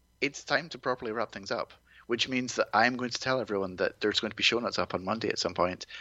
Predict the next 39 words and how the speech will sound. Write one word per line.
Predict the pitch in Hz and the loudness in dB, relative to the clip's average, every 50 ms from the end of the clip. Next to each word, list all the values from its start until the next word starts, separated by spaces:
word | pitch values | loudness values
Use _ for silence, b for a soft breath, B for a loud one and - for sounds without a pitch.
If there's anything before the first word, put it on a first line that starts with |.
| B B B - | B B B 4
uh, | 95 95 92 92 - 98 | 6 8 8 8 8 6
at | 107 - - | 4 2 0
wait | - 104 - | -4 -4 -4
what | 92 - - | -4 -4 -2
podcast | - 101 98 - 87 - - | -4 -4 -2 -2 -2 -2 -2
dot | - - - | -4 -2 4
com. | - 120 117 107 101 92 87 B B B B _ - | 6 8 8 8 6 4 -4 B B B B _ 2
There | 123 117 | 2 4
will | 113 117 117 113 107 101 | 4 4 2 2 2 4
one | 101 107 113 117 | 4 4 4 4
day | 113 117 113 110 104 | 2 2 2 2 2
be | 104 107 | 0 -2
content | 104 - 117 117 - 117 107 - | -4 -4 -6 -4 -2 -4 -2 -2
again | - 110 113 110 107 101 - | 2 4 6 6 6 4 2
at | - 98 98 - - | 2 2 2 2 2
wait | 107 104 110 | 2 2 2
what | 104 104 92 - | 4 2 2 2
pod | - 104 101 - | 0 -2 0 0
dot | 98 92 - | -2 -2 0
tumblr | - 113 120 117 101 | -2 0 2 2 4
dot | 98 - - | 4 4 4
com | - 107 107 110 110 - | 4 2 2 2 0 -2
and | - 104 - | -2 -2 -4
Instagram | 104 107 - - - 104 101 104 | -2 -2 -2 0 0 0 -2 0
dot | 104 107 - | 0 -2 2
com | - 107 101 98 - | 4 4 4 4 2
forward | - 104 101 101 113 120 | 4 6 6 6 4 2
slash | - - 101 107 - - | 2 2 2 2 4 2
wait | 107 104 - | 2 2 6
what. | 113 117 113 107 - - - B B B B B B B B B B B B - | 6 8 8 8 6 2 -4 B B B B B B B B B B B B 2
Oh, | - - | 4 6
sorry, | - 143 123 110 | 6 6 6 6
it's | 92 - | 4 4
forward | - 143 151 170 | 4 4 4 6
slash | - 135 117 - - | 4 2 0 2 -2
wait | 120 110 | -2 -2
what | 107 92 - - | -2 -4 -4 -2
pod. | 156 101 76 57 - - b b b b b b b _ - | -2 -2 -2 -2 -4 -8 b b b b b b b _ 2
Um, | 113 110 107 104 104 101 98 95 98 | 4 4 4 4 2 -2 -4 -10 -16